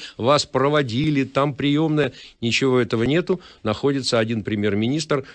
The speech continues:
бо-, я, я не видел за это время ни одного человека. Мы вот с ним, это был Паavo Липпанен,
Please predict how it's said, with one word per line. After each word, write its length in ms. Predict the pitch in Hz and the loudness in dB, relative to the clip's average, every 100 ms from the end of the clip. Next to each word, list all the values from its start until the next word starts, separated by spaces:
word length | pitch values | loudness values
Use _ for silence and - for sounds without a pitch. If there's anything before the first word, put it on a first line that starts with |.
| - | -20
бо-, 180 | - 117 | -4 0
я, 160 | 127 123 | 4 4
я 280 | 107 123 120 | 2 0 2
не 120 | 113 | 2
видел 200 | 139 139 | 2 2
за 120 | 117 | 2
это 160 | 113 107 | 0 -2
время 260 | 120 117 | -2 0
ни 120 | 107 | 0
одного 320 | 107 104 104 98 | 0 0 0 0
человека. 520 | - 98 85 80 87 | 0 0 0 -2 -4
Мы 160 | 135 | -2
вот 140 | 165 120 | 0 -2
с 120 | - | 0
ним, 260 | 165 190 180 - - - | 2 2 2 -10 -16 -10
это 180 | 110 117 | -6 -2
был 140 | 123 | -4
Паavo 360 | 117 131 127 120 | 0 2 4 2
Липпанен, 580 | 120 120 113 113 107 | 0 -2 -2 -2 -2